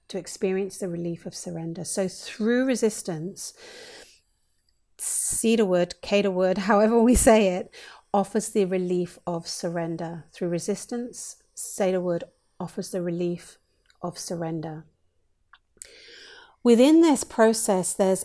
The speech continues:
a huge allowing that this essential oil brings, a huge, opens up a huge space of allowing,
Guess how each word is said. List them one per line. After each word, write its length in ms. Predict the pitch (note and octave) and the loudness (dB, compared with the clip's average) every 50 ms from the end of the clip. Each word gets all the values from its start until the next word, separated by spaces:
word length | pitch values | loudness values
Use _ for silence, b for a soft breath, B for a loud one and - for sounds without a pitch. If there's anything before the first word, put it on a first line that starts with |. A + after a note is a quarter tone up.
| - | -6
a 60 | - E3+ | -8 -10
huge 960 | - - - - - - - A3+ A#3 A#3 A#3+ B3 B3 B3 A#3 - - - - - _ - | -10 -10 -14 -14 -8 -4 0 2 2 2 2 2 2 0 -2 -4 -8 -12 -12 -12 _ -4
allowing 800 | F#3+ F#3 F3 F3+ F3+ F3+ E3+ E3 E3 D3+ D3 D#3 D3+ D3 D3+ - - - - | -2 0 0 0 0 0 -2 -4 -4 -6 -6 -8 -8 -8 -10 -12 -14 -10 -6
that 280 | F#3 E3+ F3 F#3+ _ | -6 -6 -6 -6 _
this 360 | - E3 D#3+ D#3 - - - - - | -6 -6 -6 -6 -8 -8 -10 -10 -10
essential 460 | E3+ - - E3 E3+ F3+ - F3 E3+ | -8 -6 -6 -6 -6 -8 -8 -8 -6
oil 220 | D#3 D#3 D#3+ D#3+ | -6 -6 -6 -8
brings, 600 | E3 - - E3+ D#3+ D#3+ D#3+ E3 E3+ G3 - - - - | -10 -10 -10 -10 -8 -8 -10 -12 -12 -14 -16 -16 -14 -12
a 80 | E3+ | -12
huge, 600 | E3 - - - A3+ A3 A3 A3+ A3+ A3+ A3 - - - | -12 -12 -10 -6 -4 -2 0 0 -2 -4 -6 -8 -6 -2
opens 300 | G3+ G3+ G3 - G3 - | -2 -2 -2 -2 -6 -6
up 140 | - - F#3 | -6 -8 -10
a 20 | |
huge 460 | D3+ - - - A#3+ A#3 B3 C4 - | -14 -16 -10 -6 -4 -2 -2 -4 -6
space 480 | - - - - G#3+ F#3+ F#3 - - - | -8 -12 -8 -6 -4 -4 -4 -4 -6 -10
of 100 | - - - | -10 -8 -6
allowing, 680 | F3+ F3 E3+ E3+ E3 D#3+ E3 D#3+ D#3 D3+ D3 D#3 D#3+ D#3 | -6 -4 -4 -4 -4 -6 -8 -8 -10 -10 -12 -14 -16 -18